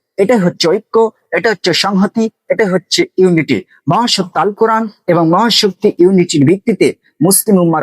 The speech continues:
ঐক্য এবং সংহতি গঠিত হবে। সম্মানিত প্রিয় ভাইরা,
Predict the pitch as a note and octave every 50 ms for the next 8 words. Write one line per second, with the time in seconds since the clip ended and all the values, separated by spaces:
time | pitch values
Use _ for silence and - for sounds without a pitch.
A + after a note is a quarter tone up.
0 | - - E3+ G#3+ - - - G3+ G#3 G3 - D#3 D3 D#3+ - - - - G3+ G#3+
1 | F#3 F3+ F#3+ G3+ G#3 G#3 G#3 - _ _ _ C#3 C#3+ F3+ F3 F#3+ F3 F3 D3+ D#3
2 | D3+ C#3 A#2 - - _ _ _ - - G#3 A3 A#3 C4 C4+ C4 - - G3 -
3 | - F3+ F3+ F3 D#3 D3+ E3 D#3+ D#3+ D3+